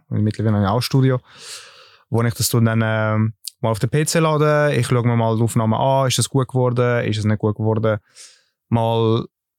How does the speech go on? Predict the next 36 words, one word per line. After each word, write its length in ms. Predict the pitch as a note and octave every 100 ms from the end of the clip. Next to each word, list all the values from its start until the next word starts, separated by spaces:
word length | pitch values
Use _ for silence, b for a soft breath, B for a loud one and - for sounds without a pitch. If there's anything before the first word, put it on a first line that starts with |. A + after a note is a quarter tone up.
| -
Szenen 400 | - - C3+ C3+
rausschneiden, 920 | C3+ C3+ C3+ C#3 C3 B2 B2 B2 B2
wo 480 | B2 A2+ A#2 A2+ A#2
vielleicht 220 | A2 A2+
am 100 | B2
Anfang 540 | A#2+ C#3 D3 C#3 C#3 - _ _ _ _ _ _ -
zu 160 | -
lang 300 | C#3+ C3+ C#3
gegangen 280 | C#3 C3 C3+
sind 340 | - B2+ B2+
oder 160 | B2 A#2
jetzt 160 | A2+ B2+
nichts 160 | A#2
Spezielles 580 | - A#2+ - A#2 B2 B2
drauf 280 | C3 B2+ -
ist. 360 | B2 A#2+ - - B B B B B B
Und 340 | - A#2 A#2 A2+
da 120 | A#2+
kannst 220 | - B2+ B2+
du 40 |
im 80 | B2
Durchschnitt, 600 | C#3 E3 - D3+ C#3+ -
jetzt 200 | B2 -
zum 160 | C3
ein 160 | B2+ A#2
Video 240 | C3+ D#3
zusammenstellen, 680 | D#3 D3+ D3+ D3 - B2+ A#2+
habe 160 | A#2 A2+
ich 120 | A2+
etwa 640 | A2 - A2+ A2 A2 A2 A2
für 280 | - A#2+ A2+
ein 100 | A2+
dreißig-minütiges 680 | D#3 - D#3+ D#3 D3+ -
Video, 320 | A#2+ A2 G#2+ G#2+
dreieinhalb 420 | B2 A#2 A#2 A2+
Stunden. 400 | - A2 G#2+